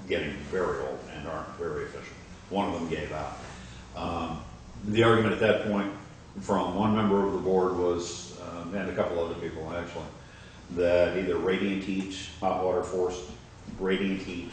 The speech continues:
or baseboard heating system, uh, would be a better way to go in terms of efficiency and in terms of uniform, um, heating of the building. Right now, we have some real issues with some rooms being way too hot back here. Um,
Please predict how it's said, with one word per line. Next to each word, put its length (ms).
or 260
baseboard 600
heating 260
system, 400
uh, 280
would 140
be 120
a 20
better 280
way 80
to 80
go 260
in 120
terms 240
of 140
efficiency 580
and 180
in 120
terms 260
of 200
uniform, 540
um, 320
heating 280
of 120
the 60
building. 400
Right 240
now, 200
we 100
have 180
some 240
real 320
issues 500
with 120
some 520
rooms 280
being 360
way 220
too 160
hot 280
back 240
here. 240
Um, 460